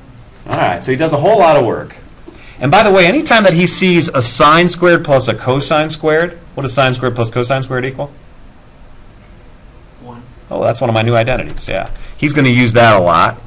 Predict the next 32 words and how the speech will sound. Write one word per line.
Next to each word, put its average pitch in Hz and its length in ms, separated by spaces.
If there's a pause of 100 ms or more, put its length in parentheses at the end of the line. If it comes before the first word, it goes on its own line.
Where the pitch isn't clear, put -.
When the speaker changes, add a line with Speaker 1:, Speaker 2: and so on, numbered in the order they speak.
(680)
Speaker 1:
and 151 100
he's 165 100
gonna 165 120
do 151 140
a 135 40
whole 135 160
lot 120 180
of 110 60
work. 90 280 (280)
But 120 120
I'm 127 260
done. 82 280 (360)
That's - 200
all 104 220
I'm 90 120
doing 76 200
with - 120
that. - 180 (840)
I 117 160
am 90 120
moving 127 260
on, 123 320 (420)
and 82 120
it's 98 140
time 95 240
to - 60
sing. 69 320 (1160)
So 104 260
I'm 165 260
telling 113 380
you 92 400 (400)
that 87 460